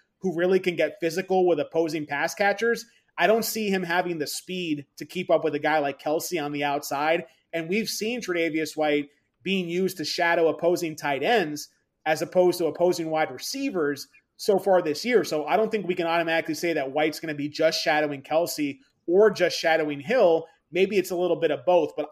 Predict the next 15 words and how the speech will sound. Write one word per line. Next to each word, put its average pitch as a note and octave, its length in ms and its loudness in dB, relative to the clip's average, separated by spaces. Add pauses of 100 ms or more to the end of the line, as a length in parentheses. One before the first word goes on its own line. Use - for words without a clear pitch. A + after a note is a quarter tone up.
I A3 100 6
wanna B3 220 2
take G3 200 -2
advantage D#3+ 420 -4
of D3 40 -6
the D3 80 -4
value D3 560 0 (240)
on D3 240 -8
Tyreek D#3 340 2
Hill D#3 360 0
over E3 280 0
seventy-seven D#3 680 -2
and D3 100 -4
a B2+ 40 -4
half. D#3+ 360 -2